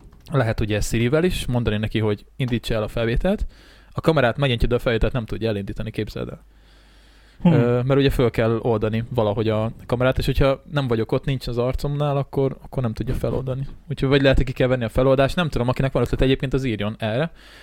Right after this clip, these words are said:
Speaker 1: mert tudnék venni ilyen kis tartót, és akkor a telefon itt lenne, itt lenne elő, és akkor, hogyha mondanám neki, hogy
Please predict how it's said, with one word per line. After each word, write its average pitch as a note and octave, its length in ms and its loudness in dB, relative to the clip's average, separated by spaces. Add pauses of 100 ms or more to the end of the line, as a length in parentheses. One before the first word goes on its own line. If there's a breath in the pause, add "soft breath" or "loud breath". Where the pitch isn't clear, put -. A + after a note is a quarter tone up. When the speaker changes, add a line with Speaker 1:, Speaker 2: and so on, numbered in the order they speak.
(140 loud breath)
Speaker 1:
mert B2+ 160 2
tudnék A2+ 340 0
venni A#2 180 -2
ilyen A2 120 0
kis - 140 -10
tartót, - 340 0
és F#3+ 140 0
akkor - 180 0
a C#3 40 0
telefon A2 340 -2
itt A#2+ 120 -2
lenne, A2 360 -2
itt A#2+ 140 -8
lenne A#2 220 -4
elő, G#3 260 2 (540 soft breath)
és - 140 -4
akkor, C3 380 0
hogyha C#3+ 160 2
mondanám B2+ 260 2
neki, B2 180 0
hogy B2 220 -2